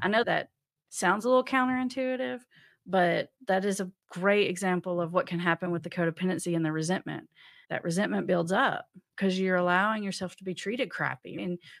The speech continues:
somebody's walking all over you, and some, you are going to build resentment. Who wouldn't? And that resentment is gonna come out some way. It's gonna eventually come out bigger than I'm gonna tell you what you did. It's gonna, it's gonna be bigger, I'm guessing. Annaline says,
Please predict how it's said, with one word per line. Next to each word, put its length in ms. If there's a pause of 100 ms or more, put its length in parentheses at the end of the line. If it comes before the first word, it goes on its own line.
somebody's 380
walking 320
all 160
over 200
you, 280
and 220
some, 320 (400)
you 220
are 160
going 260
to 40
build 140
resentment. 400 (120)
Who 120
wouldn't? 400
And 140
that 220
resentment 360
is 60
gonna 160
come 220
out 200
some 300
way. 160 (280)
It's 160
gonna 360
eventually 380
come 160
out 200
bigger 240
than 160
I'm 160
gonna 140
tell 180
you 140
what 220
you 60
did. 440 (440)
It's 100
gonna, 280 (220)
it's 100
gonna 160
be 100
bigger, 340
I'm 180
guessing. 400 (380)
Annaline 640
says, 560